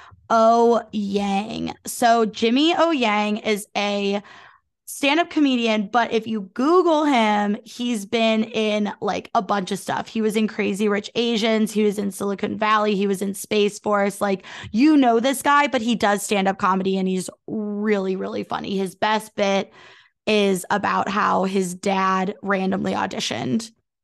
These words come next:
for, was like, "I could do that." And now his dad is, like, actually booking movies and stuff. It's really, really funny.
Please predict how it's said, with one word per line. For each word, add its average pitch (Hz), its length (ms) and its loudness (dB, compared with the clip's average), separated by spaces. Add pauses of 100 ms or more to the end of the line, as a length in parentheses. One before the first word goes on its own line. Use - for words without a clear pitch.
(120)
for, 202 260 0
was 220 180 0
like, 202 200 -2
"I 196 120 -2
could 185 160 -2
do 185 140 -4
that." 190 240 -2
And 214 100 0
now 196 140 2
his 190 180 0
dad 190 260 -4
is, 190 140 -8
like, 190 280 -4
actually 190 320 -2
booking - 360 -4
movies - 340 -4
and 117 140 -10
stuff. - 300 -6
It's 214 180 -6
really, 190 380 -6
really 139 240 -8
funny. 127 440 -8